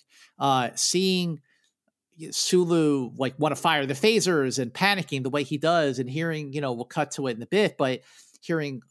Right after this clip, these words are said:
Chapel yell out the words, "Help, help, help," when she falls into the, uh,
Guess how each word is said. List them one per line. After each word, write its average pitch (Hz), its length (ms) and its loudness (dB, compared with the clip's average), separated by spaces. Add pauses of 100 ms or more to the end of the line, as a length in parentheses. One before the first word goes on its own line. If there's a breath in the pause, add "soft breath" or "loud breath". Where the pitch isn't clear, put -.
Chapel 156 680 2
yell 139 200 2
out 135 100 0
the 139 80 -2
words, 123 240 -2
"Help, 165 280 0
help, 139 240 -2
help," 190 320 2 (100)
when 139 120 -6
she 135 120 -10
falls 135 340 -2
into 123 240 -8
the, 117 280 -6
uh, 107 140 -6